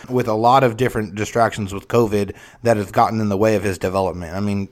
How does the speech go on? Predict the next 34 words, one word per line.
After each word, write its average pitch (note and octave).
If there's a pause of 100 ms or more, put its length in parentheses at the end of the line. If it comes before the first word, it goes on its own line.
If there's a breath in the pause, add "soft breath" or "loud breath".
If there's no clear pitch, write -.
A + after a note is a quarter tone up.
(120)
there's G#2
a A#2
number A#2+
of F#2+
players G2+
that G2+
have F#2+
been G2+
affected F#2+
by F#2+
this, F#2
but G2
Nasir G#2
Adderley, G2
I F2+
think, G#2 (300 loud breath)
is A2+
one A2+
of G2
the F#2+
guys F#2+
that F#2+
was F#2+
affected G#2
the F#2
most. F#2 (340 loud breath)
But B2+
as A#2+
far E3
as B2
Hunter A#2+
Henry A#2+
is F#2
concerned, F#2+